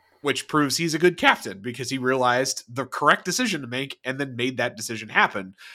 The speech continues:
which is, like, good. You didn't beclown the guy.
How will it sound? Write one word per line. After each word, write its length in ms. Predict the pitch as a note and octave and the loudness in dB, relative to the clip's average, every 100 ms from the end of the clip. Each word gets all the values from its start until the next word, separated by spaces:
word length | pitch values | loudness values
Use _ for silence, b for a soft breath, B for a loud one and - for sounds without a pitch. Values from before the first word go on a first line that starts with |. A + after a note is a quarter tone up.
| B | B
which 180 | D3 D3 | -2 2
is, 160 | D#3 C3+ | 2 4
like, 320 | D3+ - - | 2 2 -2
good. 380 | E3+ E3+ G2 - _ _ _ _ - | 2 2 2 -6 _ _ _ _ -10
You 100 | C3+ | 0
didn't 380 | F#3 B3+ G#3+ C#3+ | 0 0 -4 -2
beclown 640 | F3 - F3 F3 F3 C#3 | -2 -2 2 6 6 2
the 80 | A#2 | -6
guy. 340 | G2+ D2 - | -6 -8 -12